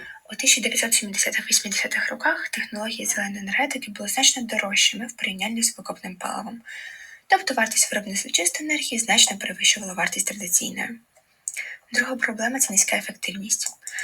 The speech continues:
Ефективність сонячних панелей у тисяча дев'ятсот п'ятдесятих-вісімдесятих роках була дуже низькою.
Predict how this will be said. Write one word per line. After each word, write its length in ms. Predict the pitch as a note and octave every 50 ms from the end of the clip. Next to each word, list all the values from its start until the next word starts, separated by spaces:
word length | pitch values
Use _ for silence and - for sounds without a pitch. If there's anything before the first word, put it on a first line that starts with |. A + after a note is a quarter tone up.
| - - - - -
Ефективність 480 | - - B3 A#3 C#4 C#4+ C#4+ C#4 C#4 -
сонячних 360 | A#3+ A#3+ A#3+ - A#3+ A3+ -
панелей 340 | - G#3 A3 A#3 A#3 A3+ G#3+
у 40 | G#3+
тисяча 260 | - G#3+ - - -
дев'ятсот 320 | - G3+ - - G#3+ -
п'ятдесятих-вісімдесятих 1120 | - G#3+ G3+ G#3+ - A3 - - A3 G3+ - G#3+ - - G#3 G3 - A#3 A3+ - - - -
роках 240 | A#3 - C#4 D4 C#4+
була 340 | A#3 - - A3+ A#3 A#3 - -
дуже 240 | - G#3 A3+ A3 G#3
низькою. 500 | F#3+ G3 - - - - - - -